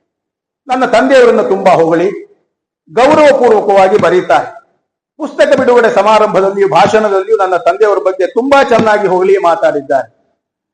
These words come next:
ಅದೇ ಮುಂದಿನ ಪುಟಕ್ಕೆ ಹೋದ ಕೊಂಡದ ಕುಳಿಯವರು "ಶನಿಯ ಗ್ರಹಚಾರ ಬಿಡಿಸಿದಾಗ" ಅಂತ ಬರೀತಾರೆ.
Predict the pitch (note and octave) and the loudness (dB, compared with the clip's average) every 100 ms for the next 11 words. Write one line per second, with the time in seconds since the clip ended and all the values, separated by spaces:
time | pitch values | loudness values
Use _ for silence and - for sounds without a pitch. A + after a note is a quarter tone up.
0 | _ _ _ _ _ _ A#3 D#4+ E4+ D4+ | _ _ _ _ _ _ -4 0 2 2
1 | C4+ D#4+ D#4+ D4 C4 B3 B3 A3 A3 G#3+ | 0 2 2 2 0 0 2 2 2 0
2 | G3+ G#3 G3 F#3+ F#3 F#3 B3 F3 D#3+ - | 0 -2 -2 -2 0 0 0 -2 -4 -8
3 | _ - B3 C#4 D4+ C4 A3 G3 A3 C4+ | _ -4 0 2 2 2 2 0 2 2
4 | C4 A#3+ A3 - G3 F#3 E3 E3 E3 D3+ | 2 0 -4 -6 0 2 2 0 0 -4
5 | - D3 C3+ C3+ A#2 _ | -6 -6 -6 -12 -20 _